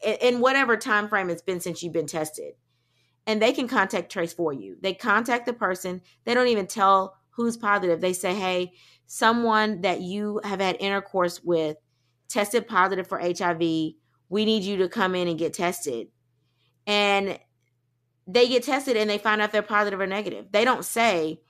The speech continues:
"Mary Jane, who you slept with seven months ago or a year ago, is positive for H I V.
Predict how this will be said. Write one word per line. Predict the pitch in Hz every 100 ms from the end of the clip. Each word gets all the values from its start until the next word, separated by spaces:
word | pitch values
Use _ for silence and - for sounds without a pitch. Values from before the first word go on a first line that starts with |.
| _ _ _ _ _ _ _ 165
"Mary | 214 214 269 294 240
Jane, | 202 233 240 185 185 190 _ _ _
who | - 233
you | 233
slept | 226 247 226
with | 226 220 - _ -
seven | - 262 233
months | 220 247 240
ago | 185 180 180 185
or | 180 180 175
a | 170 185
year | 233 262
ago, | 185 165 175 185 _ _
is | 226 233
positive | 220 214 214
for |
H | 202 202
I | 190
V. | 180 214 170 170